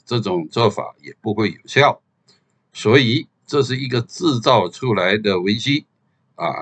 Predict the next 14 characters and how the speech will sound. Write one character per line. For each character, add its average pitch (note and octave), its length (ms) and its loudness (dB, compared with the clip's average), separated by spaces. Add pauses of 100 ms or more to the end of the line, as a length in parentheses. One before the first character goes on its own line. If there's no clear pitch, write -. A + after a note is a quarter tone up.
那 A#2+ 220 2
并 A#2 260 -4
不 A2 100 -2
表 E2+ 220 -4
示 - 140 -4 (240)
我 E2 160 -4
们 F2+ 280 -2
就 G#2+ 140 0
要 F#2+ 300 4
正 A2+ 240 0
中 F#2 320 0
其 F#2 200 -12
下 G2+ 240 2
怀， F2+ 320 0